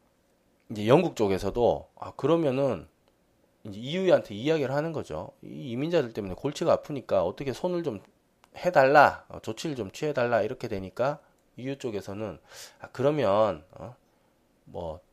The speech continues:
힘써주는 부분이 있으니까 요런, 요런 거는 좀 해, 하지, 하-,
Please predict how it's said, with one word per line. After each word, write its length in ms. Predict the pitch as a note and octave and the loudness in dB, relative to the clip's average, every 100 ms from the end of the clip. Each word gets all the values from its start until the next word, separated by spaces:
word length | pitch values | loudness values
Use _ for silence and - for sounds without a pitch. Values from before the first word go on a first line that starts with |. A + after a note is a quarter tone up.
| _ _ | _ _
힘써주는 580 | - - F3+ F#3 F3+ F3 | 10 10 10 4 4 -2
부분이 340 | F3+ E3+ C#3 | -4 -4 -4
있으니까 680 | G2 - D3+ B2 B2 C#3+ F3 _ | -4 -4 -4 -4 -2 -2 -2 _
요런, 280 | - A#2 D#3 | -2 2 4
요런 260 | B2+ C3 E3+ | 4 4 2
거는 240 | D#3+ B2 | -2 -2
좀 220 | A2+ G#2+ | -4 -4
해, 200 | G#2+ - E3+ | -4 -6 -6
하지, 360 | - F3+ F#3+ - | -6 -6 -6 -8
하-, 180 | - | -8